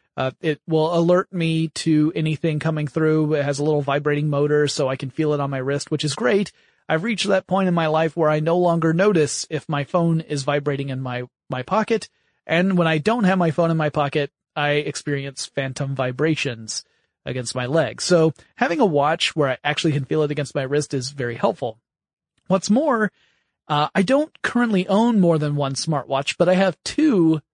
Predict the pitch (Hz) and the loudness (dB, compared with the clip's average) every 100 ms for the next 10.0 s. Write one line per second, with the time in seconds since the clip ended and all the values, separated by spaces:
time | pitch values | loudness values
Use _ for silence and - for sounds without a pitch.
0 | _ _ - 170 170 180 185 190 165 165 | _ _ 0 2 2 2 0 2 2 2
1 | 196 214 170 147 127 131 - - - 175 | 2 2 -2 -4 -4 -10 -10 -6 0 2
2 | 165 160 147 143 139 143 135 - 156 151 | 2 0 0 -2 -2 -4 -4 0 2 2
3 | 143 127 - - _ _ _ - 135 131 | 0 -4 -8 -12 _ _ _ -8 -6 -2
4 | 180 160 147 139 165 - 147 - 151 147 | 0 2 0 0 -4 -4 -6 -4 -4 -2
5 | 135 131 127 117 120 120 - 226 - - | -2 -4 -6 -8 -10 -6 0 0 -2 -8
6 | 147 131 143 151 143 147 - 151 - 202 | -8 -4 0 0 0 -2 -6 -6 0 0
7 | 208 175 151 160 - 156 147 _ _ _ | 2 0 0 -2 0 -2 -4 _ _ _
8 | - 226 240 190 170 147 139 131 147 135 | -2 0 2 0 0 0 -2 -2 -2 0
9 | 135 127 - 156 139 131 127 143 - | -2 -4 -6 -4 -4 -2 -4 -4 -8